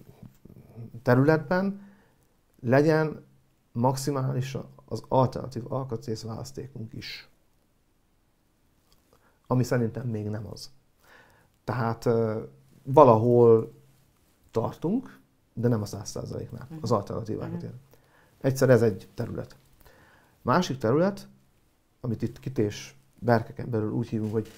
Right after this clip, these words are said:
Speaker 1: nem disztribútori alkatrészkereskedelem. Tehát azon az alapon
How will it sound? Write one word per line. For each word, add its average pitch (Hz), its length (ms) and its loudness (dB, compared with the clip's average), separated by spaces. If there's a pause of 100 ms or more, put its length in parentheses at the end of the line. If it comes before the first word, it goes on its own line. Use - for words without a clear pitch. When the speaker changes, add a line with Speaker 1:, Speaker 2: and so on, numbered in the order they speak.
(140)
Speaker 1:
nem 120 380 -2
disztribútori 107 680 -8
alkatrészkereskedelem. 131 1120 -10 (800)
Tehát - 180 -4
azon 160 220 4
az 113 120 4
alapon 127 480 2